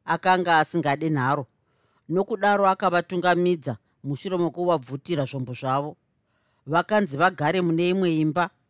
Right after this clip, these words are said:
vachibva vasungwa makumbo zvose namaoko. Apedza basa iri, akaudzwa kuti achibuda zvavo panze. Vasara vega mumba,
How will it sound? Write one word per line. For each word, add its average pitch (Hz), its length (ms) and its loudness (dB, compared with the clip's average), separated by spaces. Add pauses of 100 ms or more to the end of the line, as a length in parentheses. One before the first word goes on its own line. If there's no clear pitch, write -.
(100)
vachibva 139 420 -6
vasungwa 165 540 -2
makumbo 143 540 -6
zvose 139 360 -6
namaoko. 151 600 -2 (880)
Apedza 202 520 2
basa 156 380 0
iri, 151 300 -2 (260)
akaudzwa 180 680 0
kuti 175 200 -4
achibuda 160 500 0
zvavo 139 240 -2
panze. 123 440 -6 (1000)
Vasara 202 560 2
vega 190 380 2
mumba, 185 460 0